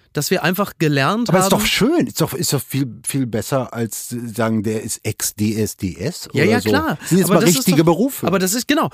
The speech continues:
Speaker 1: das ist doch eine Be-, ja, na ja, klar. Also es ist doch eine Beobachtung, die wir gemacht haben, im Grunde genommen spätestens mit Beginn der,
Speaker 2: Ich
Speaker 1: der
Speaker 2: empfinde es
Speaker 1: Pandemie.
Speaker 2: als großes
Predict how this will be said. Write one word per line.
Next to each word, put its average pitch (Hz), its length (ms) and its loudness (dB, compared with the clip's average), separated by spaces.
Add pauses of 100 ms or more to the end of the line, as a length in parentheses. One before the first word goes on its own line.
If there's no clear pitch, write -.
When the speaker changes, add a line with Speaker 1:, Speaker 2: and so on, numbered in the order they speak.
(140)
Speaker 1:
das 175 160 0
ist 254 160 -2
doch 262 100 0
eine 202 220 2
Be-, 165 260 2
ja, 196 380 0
na 156 160 2
ja, 180 160 2
klar. 233 320 -4
Also 165 160 2
es 160 60 0
ist 165 100 0
doch 196 80 0
eine 180 180 2
Beobachtung, 220 680 0
die 175 120 -2
wir 151 120 0
gemacht 135 400 0
haben, 208 340 0
im 160 300 -2
Grunde 185 260 2
genommen 196 160 0
spätestens 180 600 -2
mit 165 200 -4
Beginn 143 420 -2
der, 156 140 -2
Speaker 2:
Ich 143 60 2
Speaker 1:
der 151 180 -2
Speaker 2:
empfinde 208 280 6
es 165 60 2
Speaker 1:
Pandemie. 151 200 4
Speaker 2:
als 226 80 -2
großes 143 480 0